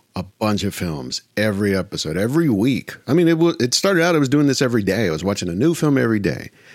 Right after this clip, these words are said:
And that was fun and it was cool. But, uh, one thing is I couldn't keep that up. That's a hard pace to keep up, really.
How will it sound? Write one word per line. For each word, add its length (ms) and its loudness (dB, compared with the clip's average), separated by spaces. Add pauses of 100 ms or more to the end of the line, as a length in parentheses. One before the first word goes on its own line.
(180)
And 120 -4
that 140 -2
was 160 -2
fun 300 0
and 100 2
it 100 0
was 280 -4 (140)
cool. 440 2 (560)
But, 420 -2
uh, 260 -2
one 300 -2
thing 200 0
is 100 -2
I 60 -2
couldn't 240 -2
keep 180 -6
that 320 -4
up. 320 -10 (160)
That's 140 -6
a 40 -8
hard 380 -2
pace 240 -4
to 120 -8
keep 220 -10
up, 240 -12
really. 300 -8